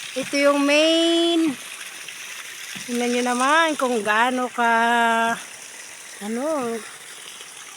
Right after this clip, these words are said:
maraming kahoy-kahoy. Ito talaga yung main namin na ano. Oh, di ba? Alam nyo na kung gaano kahirap dito sa amin magkaroon ng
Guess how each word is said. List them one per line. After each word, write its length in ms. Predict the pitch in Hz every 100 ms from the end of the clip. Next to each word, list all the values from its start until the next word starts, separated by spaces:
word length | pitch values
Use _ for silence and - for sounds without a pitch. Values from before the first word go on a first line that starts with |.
| - 214
maraming 400 | 220 226 233 226
kahoy-kahoy. 960 | 226 226 - 190 226 254 233 220 220 - - - - - - - - - - - - - - 214
Ito 160 | 285
talaga 400 | 277 285 294 277
yung 320 | 302 311 311
main 400 | 311 294 294 294
namin 400 | 247 233 226 233
na 80 | 226 196
ano. 160 | 202 190 175 - - - - - - - - - - - - - - - - - - - - - - -
Oh, 480 | 208 214 247 302 339 330
di 160 | 285 240
ba? 240 | 262 311 392 349
Alam 240 | 339 349 339
nyo 160 | 339
na 80 | 349 427 440
kung 160 | 381
gaano 320 | 320 339 370 381
kahirap 480 | 359 339 359 359
dito 320 | 269 320 349 330
sa 320 | 359 311 330
amin 480 | 320 330 330 320 311
magkaroon 560 | 285 302 302 311 302
ng 100 | 294